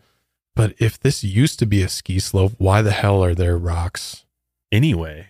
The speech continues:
Speaker 2: yeah.
Speaker 1: Yeah.
Speaker 2: Which I guess, I mean, during the winter, snow's covering a lot of rocks
Speaker 1: Oh,
Speaker 2: on the
Speaker 1: true,
Speaker 2: side
Speaker 1: yeah.
Speaker 2: of, of mountains and stuff. So there's, you know, usually, the, you know, it's not like they clear all the rocks from the mountain.
Speaker 1: True,
Speaker 2: You know what I mean?
Speaker 1: yeah.
Speaker 2: So
Speaker 1: Very
Speaker 2: it's probably the
Speaker 1: true.
Speaker 2: snow just melted.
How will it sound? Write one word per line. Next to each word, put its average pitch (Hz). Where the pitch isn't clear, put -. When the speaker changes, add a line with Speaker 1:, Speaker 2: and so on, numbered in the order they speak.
Speaker 2:
yeah. 101
Speaker 1:
Yeah. 101
Speaker 2:
Which 127
I 131
guess, 135
I 123
mean, 110
during 107
the 90
winter, 92
snow's 95
covering 87
a 98
lot 85
of 82
rocks 85
Speaker 1:
Oh, 90
Speaker 2:
on 85
the 98
Speaker 1:
true, 95
Speaker 2:
side 85
Speaker 1:
yeah. 90
Speaker 2:
of, 92
of 90
mountains 82
and 82
stuff. 80
So 80
there's, -
you 98
know, -
usually, 95
the, 101
you -
know, 92
it's 87
not 82
like 80
they -
clear -
all 78
the 78
rocks 82
from 80
the 80
mountain. 80
Speaker 1:
True, -
Speaker 2:
You 95
know 92
what 90
I 90
mean? 90
Speaker 1:
yeah. 87
Speaker 2:
So -
Speaker 1:
Very 98
Speaker 2:
it's 90
probably 101
the 90
Speaker 1:
true. 90
Speaker 2:
snow 90
just 87
melted. 78